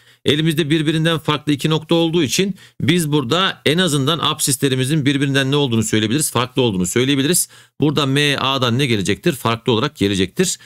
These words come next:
Şimdi F X'e üzerindeki M virgül N noktasından çizilen teğetin eğimini nasıl buluruz? F'in türevini alırız ve teğet olduğumuz noktanın apsisi olan M'yi yazarız. E peki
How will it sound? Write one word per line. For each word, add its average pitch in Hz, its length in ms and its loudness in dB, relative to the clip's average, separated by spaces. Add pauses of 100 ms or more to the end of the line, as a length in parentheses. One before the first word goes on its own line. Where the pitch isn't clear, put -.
(300)
Şimdi 147 440 0
F 160 80 -2
X'e 170 200 0
üzerindeki 165 720 0
M 151 360 0
virgül 151 300 0
N 156 260 0
noktasından 143 480 0
çizilen 147 560 -2
teğetin 156 600 0 (380)
eğimini 175 380 2
nasıl 180 220 0
buluruz? 147 440 -2 (160)
F'in 165 140 -2
türevini 160 400 0
alırız 151 340 0 (300)
ve 123 120 2
teğet 170 300 0
olduğumuz 120 320 2
noktanın 147 340 0
apsisi 135 380 -2
olan 135 200 0
M'yi 127 380 2
yazarız. 101 500 0 (380)
E - 100 2
peki 151 440 2